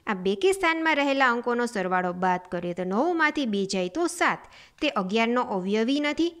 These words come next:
તેમજ શૂન્ય પણ ન હોવાથી તે અગિયાર વડે વિભાજ્ય થશે નહીં.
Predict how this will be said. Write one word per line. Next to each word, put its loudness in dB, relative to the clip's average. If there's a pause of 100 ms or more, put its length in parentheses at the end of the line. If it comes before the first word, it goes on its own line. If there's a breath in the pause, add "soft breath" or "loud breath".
તેમજ 2
શૂન્ય 0
પણ -2
ન -2
હોવાથી 0 (260 loud breath)
તે 0
અગિયાર 0
વડે 0
વિભાજ્ય -2
થશે -4
નહીં. -4